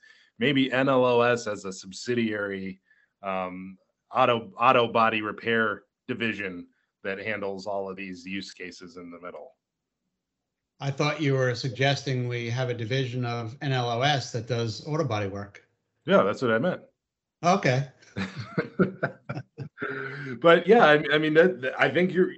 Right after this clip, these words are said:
Speaker 1: it's, it's funny that they hadn't run into that problem before, but I, it, it's, it's inevitable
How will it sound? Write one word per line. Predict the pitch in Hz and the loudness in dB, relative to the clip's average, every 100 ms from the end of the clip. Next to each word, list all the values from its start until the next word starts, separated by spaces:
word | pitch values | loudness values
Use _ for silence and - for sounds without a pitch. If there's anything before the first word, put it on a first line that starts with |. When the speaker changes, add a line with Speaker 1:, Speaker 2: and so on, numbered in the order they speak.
| - 120 101 | -12 -14 -2
Speaker 1:
it's, | 165 180 139 120 | -2 0 -2 -2
it's | 127 - | -6 0
funny | 180 208 131 | 4 4 4
that | 123 | 2
they | 127 | 2
hadn't | 123 131 113 | 2 2 0
run | 110 123 | -2 -2
into | 113 131 135 | -2 -4 -6
that | 131 - | -6 -6
problem | 107 110 151 | -6 -4 -2
before, | 156 175 185 147 | -4 0 0 2
but | 120 | 2
I, | 117 | 2
it, | 123 127 - _ _ _ - | -2 -8 -14 _ _ _ -8
it's, | 139 - | -6 -4
it's | 135 - | -4 -2
inevitable | 120 135 220 151 104 101 | 0 0 2 0 0 -6